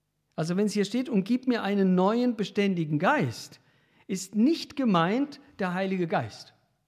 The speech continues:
Der kommt nachher. Okay? Hier ist gemeint, was Geist eben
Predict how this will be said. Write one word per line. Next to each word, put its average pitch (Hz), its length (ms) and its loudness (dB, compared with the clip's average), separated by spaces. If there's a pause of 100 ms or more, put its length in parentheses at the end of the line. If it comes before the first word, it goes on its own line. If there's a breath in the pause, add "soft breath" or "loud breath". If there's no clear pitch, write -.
(380)
Der 170 80 -8
kommt 190 240 -6
nachher. 165 340 -4 (960)
Okay? 170 300 -4 (760)
Hier 311 260 0
ist - 220 -8
gemeint, 214 500 0 (240 loud breath)
was 190 420 -2
Geist 185 420 -2
eben 220 400 0